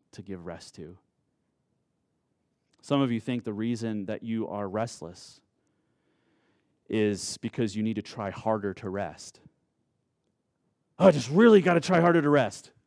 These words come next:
Okay, you've already started off wrong. <laughs> Have you ever tried to fabricate your rest on a Sunday afternoon?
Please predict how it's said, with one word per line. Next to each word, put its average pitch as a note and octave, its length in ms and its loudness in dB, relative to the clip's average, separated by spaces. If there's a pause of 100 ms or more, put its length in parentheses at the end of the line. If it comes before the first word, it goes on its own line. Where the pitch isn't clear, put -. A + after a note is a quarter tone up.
(140)
Okay, A#2 120 -6
you've G#2+ 120 -8
already A2 160 -4
started G2 280 -8
off F2+ 180 -10
wrong. F2 280 -14 (180)
<laughs> D3 60 -8 (1400)
Have B2 100 -2
you F3+ 60 8
ever A#3 100 2
tried A#3 180 -4
to - 60 -2
fabricate C3+ 720 -4
your A#2+ 180 -4
rest A2 400 -8 (560)
on A2 100 -8
a A2 40 -8
Sunday A2+ 280 -6
afternoon? A2 460 -8